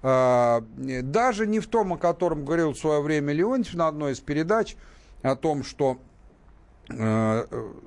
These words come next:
завершение конфликта увеличивает шансы на объединение двух Корей. Ну, конечно, конфедеративного типа, не полное слияние,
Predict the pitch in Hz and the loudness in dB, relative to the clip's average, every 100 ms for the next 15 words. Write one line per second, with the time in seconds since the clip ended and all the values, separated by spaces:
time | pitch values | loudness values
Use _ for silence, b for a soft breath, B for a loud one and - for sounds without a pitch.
0 | - 123 143 160 - 160 135 - 147 131 | -6 -2 0 -2 0 0 0 0 -2 -2
1 | 165 131 - 143 165 147 175 175 - 123 | -6 -4 -2 -2 -2 -2 -2 -2 -2 -2
2 | 120 120 - 156 127 107 - 113 123 120 | 0 -2 -2 0 0 -2 -8 -2 0 0
3 | 113 123 135 147 135 117 117 120 143 135 | 0 -2 -2 -2 0 -2 -2 -2 -4 -2
4 | - 196 262 269 220 B B B 196 220 | 0 0 2 0 0 B B B -2 -2
5 | - 190 214 190 147 151 170 135 151 156 | 0 0 0 -4 -4 -4 -4 -6 -4 0
6 | 165 175 226 185 131 113 107 131 95 110 | 0 0 0 0 0 -2 -2 -4 -2 0
7 | 113 123 185 185 139 101 - 120 123 107 | 0 0 2 0 0 -6 -8 -6 -4 -2
8 | 87 | -4